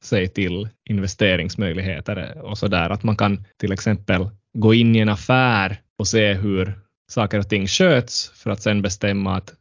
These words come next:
skulle det här vara ett bra investeringsobjekt eller inte, att lyncha sig till saker och ting. Men jag vet inte, kan man lyncha sån här invest-, investmentbanker eller försäkringsbolag för den delen?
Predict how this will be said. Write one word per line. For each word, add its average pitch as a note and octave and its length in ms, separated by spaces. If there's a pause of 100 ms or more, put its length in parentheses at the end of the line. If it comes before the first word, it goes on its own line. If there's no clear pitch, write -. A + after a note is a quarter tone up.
(240)
skulle G#2 240
det G2+ 40
här D3 160
vara G2+ 220
ett - 220 (320)
bra A2 340
investeringsobjekt F2+ 960
eller G#2 160
inte, G2+ 400 (200)
att G2 200
lyncha G#2 640 (180)
sig F2 260
till C2+ 360 (200)
saker - 340
och F#2 100
ting. F2+ 260
Men B2 280 (140)
jag A#2 80
vet B2+ 100
inte, D3 120
kan C#3+ 120
man C3 220
lyncha E3 400
sån C3 180
här B2 80
invest-, A2 320
investmentbanker G2+ 1300 (180)
eller A2 140
försäkringsbolag G2 880
för - 80
den F#2 220
delen? D#2 360